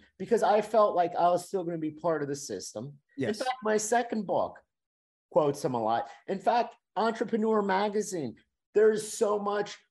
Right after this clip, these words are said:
Speaker 1: and I still have nothing bad to say about them,
Speaker 2: Right.
Speaker 1: but they, they completely ghosted me. Now,
Speaker 2: Hmm.
Speaker 1: you see, everybody always said I should write a book. Everybody always said I should charge, I should coach,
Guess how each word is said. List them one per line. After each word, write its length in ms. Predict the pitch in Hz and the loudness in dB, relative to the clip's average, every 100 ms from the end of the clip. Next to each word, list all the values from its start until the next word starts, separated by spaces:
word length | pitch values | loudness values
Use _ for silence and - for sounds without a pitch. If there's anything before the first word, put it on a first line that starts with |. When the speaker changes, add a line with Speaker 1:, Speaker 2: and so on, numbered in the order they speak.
| - | -6
Speaker 1:
and 140 | 190 | 0
I 160 | 185 214 | 4 4
still 480 | 214 - 226 226 185 | 2 0 2 0 -2
have 240 | 160 190 180 | 2 2 2
nothing 480 | 196 202 202 190 165 | 0 -2 -4 -6 0
bad 360 | 175 185 190 | 4 4 2
to 100 | - | -2
say 380 | 156 - 185 226 | -8 -4 -2 0
about 400 | 180 139 135 131 | 2 2 2 0
them, 300 | 147 147 151 _ _ _ | -4 -8 -10 _ _ _
Speaker 2:
Right. 300 | 120 170 160 | 0 2 2
Speaker 1:
but 100 | - _ _ - | -2 _ _ -4
they, 280 | 170 147 139 | -2 -2 -2
they 160 | 139 190 | 0 0
completely 580 | 202 202 208 196 180 180 | 0 -2 -2 -2 -2 -2
ghosted 580 | 165 170 214 - 135 | 2 2 0 -6 -12
me. 200 | 101 80 - _ _ - | -12 -14 -18 _ _ -6
Now, 240 | 185 190 | -2 0
Speaker 2:
Hmm. 80 | 185 | 0
Speaker 1:
you 60 | 190 | -4
see, 240 | - 240 | -6 0
everybody 500 | 180 214 233 214 208 | 2 2 2 2 4
always 400 | 202 180 196 185 | 4 4 2 0
said 200 | - 196 | 0 2
I 120 | 175 165 | 2 0
should 200 | - 135 | -4 -4
write 200 | 151 139 | -2 -2
a 60 | |
book. 280 | 135 131 110 | -4 -6 -4
Everybody 420 | 175 220 233 226 202 | -4 -4 -2 0 2
always 440 | 175 190 170 - | 2 0 -2 -6
said 300 | 190 175 170 | -2 0 0
I 180 | - 151 | -4 -6
should 320 | 151 156 127 | -6 -10 -8
charge, 420 | - 143 127 110 - - | -4 0 2 0 -4 -8
I 160 | - 165 | 0 0
should 340 | 170 - - - | 0 -6 -6 -2
coach, 320 | 156 123 | -2 -2